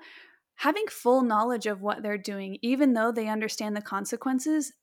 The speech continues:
they still know that somehow they can use their wit, their cleverness, their cunningness, whatever power or influence that they have within Pharaoh's court and over these, this guild of midwives, they're using all of their means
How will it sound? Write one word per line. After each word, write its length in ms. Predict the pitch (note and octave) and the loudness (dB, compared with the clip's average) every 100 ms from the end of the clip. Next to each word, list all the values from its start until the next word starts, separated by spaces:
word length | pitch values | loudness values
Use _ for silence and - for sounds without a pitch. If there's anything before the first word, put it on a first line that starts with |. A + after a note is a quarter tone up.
| _ | _
they 240 | A#3+ D4 | 4 4
still 440 | - - C4 B3+ C4+ | 2 0 2 2 2
know 280 | A3+ A#3+ | 2 2
that 200 | A#3 - | 0 -2
somehow 560 | - B3+ B3+ B3+ A#3 G#3+ | 0 4 4 4 0 0
they 160 | G#3+ A#3 | 0 0
can 220 | - A#3+ | 0 -2
use 220 | A#3 G#3 | -2 -2
their 180 | G#3 F#3+ | -6 -4
wit, 360 | F#3+ C4 - - - - | 0 0 0 -12 -12 -6
their 140 | G#3 | -6
cleverness, 640 | - A#3+ B3 B3 A#3 A3 | 0 2 4 2 0 -4
their 200 | - G#3 | -2 -4
cunningness, 800 | G#3 - A3+ A3 A3 A3 G#3 - - - - _ - | -4 -4 -2 -2 -2 -4 -4 -8 -10 -20 -20 _ -2
whatever 340 | A3+ A#3 A#3+ A#3 | 2 4 4 4
power 640 | - G#3 A3 A3 A3 A#3 | 4 2 4 2 0 -2
or 140 | G#3+ - | -4 -2
influence 480 | A3+ - A3+ G#3+ | -2 -2 -4 -4
that 180 | G#3+ G#3 | -2 -2
they 140 | G#3 G3+ | -4 -6
have 580 | - G3+ A3 G3+ - _ _ | -6 2 2 2 -4 _ _
within 440 | G3+ F#3+ G#3+ A3 G#3+ | -10 -6 -2 -2 -2
Pharaoh's 440 | G#3 G#3+ A3 G#3 | -2 0 0 -4
court 380 | - A3 A3 - | -4 -2 -2 -4
and 140 | G3+ | -8
over 240 | G#3 G#3+ A3 | -6 -4 -4
these, 340 | G#3+ G3 - - - | -6 -8 -10 -10 -8
this 180 | A3 | -6
guild 280 | - A3+ A3 | -2 -2 0
of 120 | G#3 | -2
midwives, 640 | G3 G3+ G#3+ A#3+ C#4+ D4 - - - A#3+ | -6 -6 0 2 2 -2 -6 -18 -6 2
they're 140 | B3+ | 2
using 600 | G#3 B3 C#4+ C4 C4 B3+ - | 2 2 4 4 2 0 -2
all 220 | G#3+ A3 | -2 0
of 160 | B3 G#3+ | 0 0
their 160 | A3 | -2
means 640 | G#3+ G3 G#3 C#4 E4 - | -2 -4 0 4 4 2